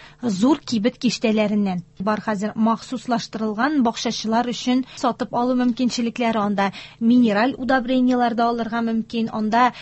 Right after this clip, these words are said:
нәрсә ки җаның тели бакчачы өчен бөтен әйбер дә бар, шундый махсуслаштырылган кибетләрдән алырга киңәш итәбез. Ни өчен дигәндә, чөнки бары тик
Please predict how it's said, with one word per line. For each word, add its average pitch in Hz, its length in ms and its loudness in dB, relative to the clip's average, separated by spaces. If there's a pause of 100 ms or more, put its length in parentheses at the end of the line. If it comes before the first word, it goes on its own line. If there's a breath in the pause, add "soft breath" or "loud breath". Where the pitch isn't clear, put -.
(120)
нәрсә 311 380 2
ки 269 80 -4
җаның 240 380 2
тели 269 320 2
бакчачы 226 580 -2
өчен 240 160 2
бөтен 233 240 2
әйбер 208 240 0
дә 208 80 2
бар, 247 140 2
шундый 262 320 4
махсуслаштырылган 220 840 -2
кибетләрдән 226 720 2
алырга 214 420 0
киңәш 220 440 0
итәбез. 202 460 -2 (400 loud breath)
Ни 262 220 4
өчен 320 300 0
дигәндә, 269 540 2 (380 loud breath)
чөнки 254 680 2 (240 loud breath)
бары 285 340 2
тик 233 400 -2